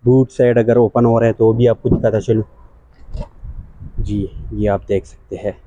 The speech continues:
टायर तो आप नहीं रख सकते, बाकी यहाँ पे product आप easily रख सकते हैं।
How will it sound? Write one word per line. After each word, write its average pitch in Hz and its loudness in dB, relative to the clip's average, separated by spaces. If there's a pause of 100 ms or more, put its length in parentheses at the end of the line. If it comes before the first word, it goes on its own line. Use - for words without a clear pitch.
(100)
टायर 135 4
तो 131 2
आप 120 0
नहीं 127 4
रख 147 0
सकते, 123 -4 (420)
बाकी 117 2
यहाँ 113 2
पे 120 2 (320)
product 110 0 (100)
आप 110 0
easily 110 0
रख 101 -4
सकते 110 -12
हैं। - -14